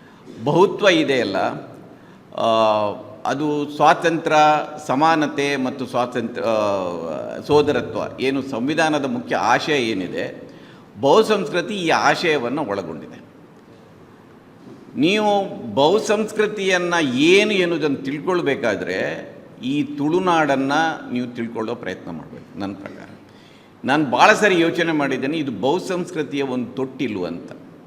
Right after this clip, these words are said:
ಈ ಸೌತ್ ಕೇಂದ್ರ, ದಕ್ಷಿಣ ಕನ್ನಡ ಜಿಲ್ಲೆ, ಒಂದು ದಕ್ಷಿಣ ಕನ್ನಡ ಜಿಲ್ಲೆ ಅಂತ ಹೇಳಿದ ಕೂಡಲೇ ನಾನು ಅವಿಭಜಿತ ದಕ್ಷಿಣ ಕನ್ನಡ ಇಟ್ಕೊಂಡು ಮಾತಾಡ್ತಾ ಇದ್ದೇನೆ.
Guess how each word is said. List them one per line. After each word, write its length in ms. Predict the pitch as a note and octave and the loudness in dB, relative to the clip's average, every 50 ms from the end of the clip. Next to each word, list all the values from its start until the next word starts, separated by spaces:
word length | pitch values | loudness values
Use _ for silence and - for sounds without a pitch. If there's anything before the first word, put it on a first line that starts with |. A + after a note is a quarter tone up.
| - - - - - - - - - - - - - - - - | -20 -20 -20 -20 -20 -20 -20 -20 -20 -20 -20 -20 -20 -20 -10 -6
ಈ 380 | A#2+ C3+ D#3+ F#3+ G3+ G#3+ G#3+ - | -4 -2 -2 -2 -2 -2 -4 -4
ಸೌತ್ 420 | - - D#3+ E3+ G3+ G#3+ - - | -2 0 2 2 2 0 0 0
ಕೇಂದ್ರ, 260 | G3 F3+ F3 E3+ E3 | 2 2 2 0 0
ದಕ್ಷಿಣ 380 | C#3+ C3+ D3 C#3+ - G#3 G3+ G#3 | 2 2 2 2 0 -2 0 0
ಕನ್ನಡ 320 | - - F3+ E3+ E3+ D#3+ | 2 2 2 2 2 0
ಜಿಲ್ಲೆ, 260 | D#3+ C#3+ D3+ C#3+ C#3+ | 0 0 0 2 2
ಒಂದು 160 | C#3 C3+ C3+ C3 | 2 2 2 0
ದಕ್ಷಿಣ 280 | C#3 C3 - F3 F3+ | 0 0 -2 -2 -2
ಕನ್ನಡ 280 | D#3+ E3 E3+ E3+ E3+ E3 | 0 0 0 0 0 0
ಜಿಲ್ಲೆ 300 | D3 C#3 D#3 D#3 D#3+ D#3+ | 0 0 0 2 2 2
ಅಂತ 160 | D#3 D3+ B2+ | 2 0 0
ಹೇಳಿದ 260 | D#3 C#3+ D3 D3 C#3+ | 0 0 0 0 -2
ಕೂಡಲೇ 280 | C#3 B2+ C#3 C#3+ C#3+ D3 | -2 -2 -4 -2 -2 0
ನಾನು 300 | C#3 C#3 C3+ C3+ C3+ B2+ | 0 0 0 0 0 0
ಅವಿಭಜಿತ 600 | A2 G#2 B2 C#3+ D#3 D3+ F3 F3 D3+ E3 - D#3+ | 2 2 2 2 2 2 0 -2 -2 -2 -2 -2
ದಕ್ಷಿಣ 320 | D3+ C#3 C3 - - C#3+ | -2 -2 -2 -4 -4 -4
ಕನ್ನಡ 240 | C3 C#3 C3+ C3+ C3 B2+ B2 - - - - - - - - | -2 -2 -2 0 0 -2 -2 -4 -8 -14 -18 -18 -16 -12 -10
ಇಟ್ಕೊಂಡು 400 | B2+ A#2 - - D#3+ E3+ F3 D#3 | -10 -8 -6 -4 -4 -2 -2 0
ಮಾತಾಡ್ತಾ 500 | C#3 C3 - - A#2 G#2+ F#2+ E2 F#2 F2+ | 0 -2 -2 -2 -4 -6 -6 -6 -8 -8
ಇದ್ದೇನೆ. 280 | D#2+ D2+ D#2+ D#2+ E2+ | -8 -8 -12 -14 -14